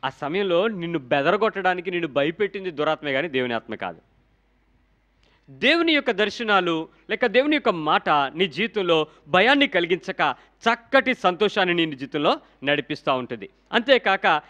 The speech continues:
ఈ భయం వల్ల నువ్వు చేయవలసిన పనులు చేయకుండా ఆపడమే అపవాది యొక్క చిత్తం.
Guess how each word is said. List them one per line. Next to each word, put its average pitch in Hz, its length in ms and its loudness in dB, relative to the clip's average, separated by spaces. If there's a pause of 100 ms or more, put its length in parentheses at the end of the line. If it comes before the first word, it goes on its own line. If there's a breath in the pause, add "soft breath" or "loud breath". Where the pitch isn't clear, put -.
(200 soft breath)
ఈ 233 140 -2
భయం 226 440 -2
వల్ల 180 420 4
నువ్వు 202 300 -2
చేయవలసిన 294 400 0
పనులు 269 360 2
చేయకుండా 277 280 0
ఆపడమే 247 720 2
అపవాది 190 380 0
యొక్క 175 400 2
చిత్తం. 143 240 -2